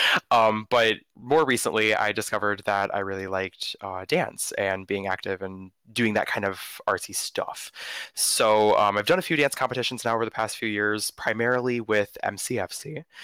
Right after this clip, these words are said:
and really, aside from that, I just really enjoy the art and the togetherness and the, you know, friendship and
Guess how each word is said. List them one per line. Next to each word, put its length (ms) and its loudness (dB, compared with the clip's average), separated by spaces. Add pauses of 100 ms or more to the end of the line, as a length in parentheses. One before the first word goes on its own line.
(680)
and 560 2 (240)
really, 320 -2
aside 320 -2
from 220 -6
that, 320 0 (160)
I 240 2
just 480 -6
really 360 0
enjoy 540 0
the 240 -2
art 460 4
and 280 0
the 60 -2
togetherness 800 0
and 560 -2
the, 420 0
you 120 -2
know, 120 2
friendship 400 -4
and 340 -2